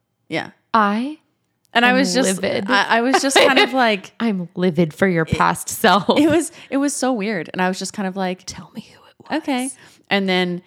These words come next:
Speaker 1: and it
Speaker 2: Mm-hmm.
Speaker 1: kind of, like, made me feel bad because it was just a, it was a, like, an othering, you know, she just wanted to, like, other me. So I was like, "Hmm, okay." And then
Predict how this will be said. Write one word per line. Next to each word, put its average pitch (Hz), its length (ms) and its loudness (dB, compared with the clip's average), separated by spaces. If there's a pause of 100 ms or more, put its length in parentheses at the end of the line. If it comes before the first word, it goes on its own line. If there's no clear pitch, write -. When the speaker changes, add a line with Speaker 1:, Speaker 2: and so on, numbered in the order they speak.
(220)
Speaker 1:
and 208 140 0
it 208 40 -2
Speaker 2:
Mm-hmm. 180 100 -6
Speaker 1:
kind 220 100 2
of, 254 80 -4
like, 302 160 0
made 190 180 -4
me 180 140 -2
feel 151 260 -2
bad 156 460 -2
because 240 240 -4
it 254 40 -2
was 233 120 -6
just 294 180 -4
a, 254 200 -2
it 214 80 -4
was 220 160 -4
a, 196 260 -2
like, 170 300 -2
an 170 120 -2
othering, 160 600 -2
you - 100 -4
know, 156 220 -2
she 240 160 -6
just 240 180 -2
wanted 190 300 -2
to, 160 60 -2
like, 151 180 0
other 139 200 -4
me. 95 280 -12 (480)
So 262 140 0
I 262 40 4
was 262 80 0
like, 254 220 0
"Hmm, 320 260 -4
okay." 208 280 -2 (260)
And 190 160 -2
then 175 320 -2